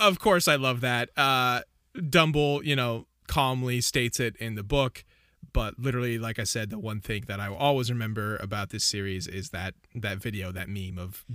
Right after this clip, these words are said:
Dumble just, like, in the movies losing his goddamn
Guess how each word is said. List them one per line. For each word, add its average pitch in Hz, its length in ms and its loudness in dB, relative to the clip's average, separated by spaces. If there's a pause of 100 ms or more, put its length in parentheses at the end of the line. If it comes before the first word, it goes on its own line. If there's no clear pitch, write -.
Dumble 90 340 -8
just, 98 260 -4
like, 90 260 -8 (720)
in 190 180 8
the 160 60 4
movies 135 460 2
losing 127 580 2
his 120 200 -2
goddamn 107 600 -2